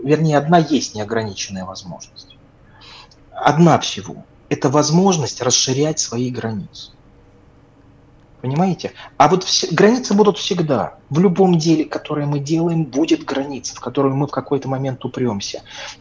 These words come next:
И, э, надо будет искать новые ресурсы, там, возможности,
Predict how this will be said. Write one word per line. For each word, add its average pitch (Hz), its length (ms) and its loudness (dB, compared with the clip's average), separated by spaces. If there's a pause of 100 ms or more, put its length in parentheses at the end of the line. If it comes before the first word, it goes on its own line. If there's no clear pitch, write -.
(160)
И, 135 160 4
э, 101 460 0
надо 143 220 2
будет 127 220 -4
искать - 300 -4
новые 127 280 0
ресурсы, 123 540 -4
там, 113 200 -8
возможности, 120 760 -6